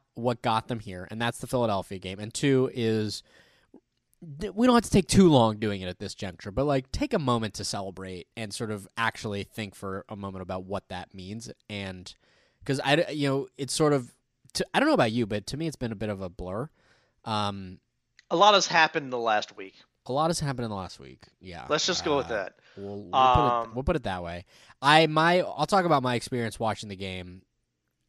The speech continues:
Speaker 1: after you talk about your experience watching the game. We were obviously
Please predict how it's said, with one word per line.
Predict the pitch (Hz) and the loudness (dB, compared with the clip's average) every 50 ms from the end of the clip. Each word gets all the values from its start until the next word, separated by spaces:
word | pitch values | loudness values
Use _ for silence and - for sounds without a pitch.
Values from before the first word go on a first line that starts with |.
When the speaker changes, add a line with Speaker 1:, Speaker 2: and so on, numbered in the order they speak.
| _ - | _ -4
Speaker 1:
after | 131 123 127 120 - - - 117 | 0 2 2 0 0 -2 -4 -4
you | 110 104 113 117 113 | -2 -2 -2 -2 -2
talk | - 110 101 | -2 -2 -2
about | 101 98 95 92 90 | -2 -4 -4 -4 -4
your | 98 98 98 | -6 -6 -6
experience | 87 - - - 80 82 90 87 - | -6 -10 -14 -16 -16 -16 -16 -16 -16
watching | 80 78 76 - - | -16 -16 -16 -16 -18
the | 76 87 | -20 -16
game. | 92 | -10
We | 107 120 | -8 -6
were | 127 123 123 | -4 -2 -2
obviously | 110 101 98 - - 107 98 92 | -2 -4 -6 -8 -10 -12 -12 -14